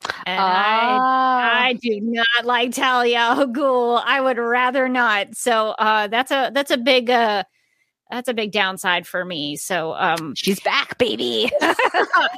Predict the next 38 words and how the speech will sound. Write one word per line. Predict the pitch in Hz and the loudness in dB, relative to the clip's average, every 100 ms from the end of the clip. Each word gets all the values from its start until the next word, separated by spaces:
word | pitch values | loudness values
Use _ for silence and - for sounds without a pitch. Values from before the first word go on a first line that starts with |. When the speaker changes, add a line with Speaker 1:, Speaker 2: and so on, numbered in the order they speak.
| 740 294 - 277 | -10 -16 -12 0
Speaker 1:
Yeah, | 370 269 | 2 2
the | 294 | 2
only | 359 605 440 453 403 | 4 2 0 -6 -4
thing | 330 | -4
is, | 240 | -2
uh, | - 214 - 247 247 | -4 -4 -2 2 2
Batman | 226 302 480 508 302 | 4 2 2 -2 0
Brave, | 277 349 | 2 0
uh, | 285 233 | 0 2
it's | 247 - 240 | 2 0 -8
called | - 302 233 | -6 -6 -2
Brave | 254 277 | -4 -2
and | 269 | -2
the | |
Bold. | 208 233 302 330 320 - | 0 0 0 -4 -8 -4
Speaker 2:
Mm-hmm. | 262 240 190 196 _ - | 0 2 0 -4 _ 0
Speaker 1:
Um, | 254 254 240 233 - _ | 2 2 0 -4 -8 _
uh, | 247 | 0
there's | 247 330 | 2 2
a | 330 | 2
Brave | 302 403 | 4 2
and | 392 | 2
the | |
Bold | 269 254 233 | 4 4 2
comic | - - 269 294 190 | 0 0 2 2 -4
series | - 180 165 175 | -4 -4 -4 -4
where | 202 | -4
Batman | 190 220 226 247 247 | 0 0 2 0 0
would | 220 202 | -2 -4
team | - 233 220 | -4 0 2
up | 220 - | 0 -2
with | 190 - | -6 -8
different | 190 220 - - | -4 -4 -6 -2
characters. | 202 202 196 180 | 0 0 -2 -4
Like, | 175 170 | -4 -4
one | 196 226 233 | -2 0 0
issue, | 220 233 214 | -2 -4 -2
he'd, | 208 220 | -2 -4